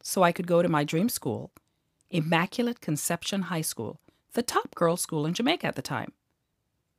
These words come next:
Well, I did get a full scholarship, but not to Immaculate, to Myrtle Grove. And although they had cute uniforms with short skirts,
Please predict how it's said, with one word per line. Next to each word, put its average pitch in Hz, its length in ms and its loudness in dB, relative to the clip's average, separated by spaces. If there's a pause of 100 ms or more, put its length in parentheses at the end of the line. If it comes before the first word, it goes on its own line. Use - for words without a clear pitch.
(1300)
Well, 170 480 4
I 175 140 6
did 196 340 6
get 147 180 2
a 131 60 -2
full 135 180 -4
scholarship, 117 680 -4 (340)
but 160 180 2
not 175 540 6
to - 140 0
Immaculate, 147 800 -2 (1300)
to - 140 2
Myrtle 160 320 6
Grove. 120 540 -2 (400)
And 175 160 6
although 170 340 8
they 240 140 6
had 269 260 4
cute - 300 4
uniforms 269 1000 6
with 170 140 2
short - 440 0
skirts, 240 560 0